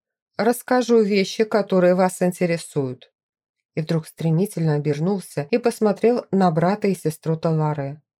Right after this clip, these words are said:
«Например, о проклятии». Ларет побледнела, а Ализар нахмурился. Только я почувствовала, как его пальцы сжали мои плечи. «Счастливо оставаться», улыбнулся шаман своей холодной улыбкой.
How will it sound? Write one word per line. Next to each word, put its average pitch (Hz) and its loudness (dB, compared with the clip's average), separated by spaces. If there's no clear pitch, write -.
«Например, 180 2
о 190 2
проклятии». 196 -2
Ларет 180 0
побледнела, 165 -4
а 170 0
Ализар 175 0
нахмурился. 180 -2
Только 190 -2
я 196 -2
почувствовала, 170 -4
как - -4
его 185 0
пальцы 185 -2
сжали 202 -2
мои 214 0
плечи. 185 -4
«Счастливо 226 -2
оставаться», - -6
улыбнулся 175 0
шаман 180 -2
своей 151 -2
холодной 180 0
улыбкой. 156 -6